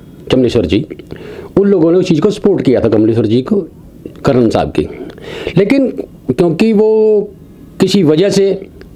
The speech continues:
उस issue को इन लोगों ने नहीं उठाया, ये इनकी व्यक्तिगत क्या बातें थी उस वक्त। लेकिन आज कल जो इशू उठाया है कि न्यायपालिका के इस व्यवहार से, सी-, सीजीआई के,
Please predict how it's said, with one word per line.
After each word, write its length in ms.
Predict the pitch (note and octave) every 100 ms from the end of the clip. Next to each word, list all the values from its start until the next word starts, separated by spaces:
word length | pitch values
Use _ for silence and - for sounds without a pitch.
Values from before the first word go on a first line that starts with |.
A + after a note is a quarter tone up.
| - - - - - - - - - - -
उस 140 | D#3 E3+
issue 200 | D#3+ F#3
को 180 | F#3
इन 140 | F#3 F3
लोगों 220 | E3+ E3+
ने 100 | E3+
नहीं 280 | D#3 D#3+ G3+
उठाया, 600 | G3+ F3 F3 F3+ F3 - - - - - - - D3+
ये 100 | E3
इनकी 180 | E3+
व्यक्तिगत 460 | D3 D#3 - D#3+ E3+
क्या 280 | - E3 E3 E3 - - -
बातें 340 | A#2+ C#3+ E3
थी 40 | D3
उस 160 | D#3
वक्त। 320 | D3+ C3+ - - - - - - -
लेकिन 220 | F#3+ C4
आज 340 | A3+ G3 B3+ B3+ -
कल 80 | B3
जो 240 | A3+ B3
इशू 680 | B3 - F3+ F#3 E3+ F3 G#3+
उठाया 340 | F#3 F3+ D#3+
है 220 | A2+ F2 - - - - - - - - - - - -
कि 60 |
न्यायपालिका 760 | F#3 F#3+ A#3 A#3+ B3 B3+ A3 A#3+
के 160 | A#3 A#3+
इस 340 | - A#3+ - - -
व्यवहार 340 | - D3+ E3
से, 260 | E3 D#3 G#2+
सी-, 280 | - - -
सीजीआई 340 | F3 D#3+ B2+
के, 340 | - F2 E2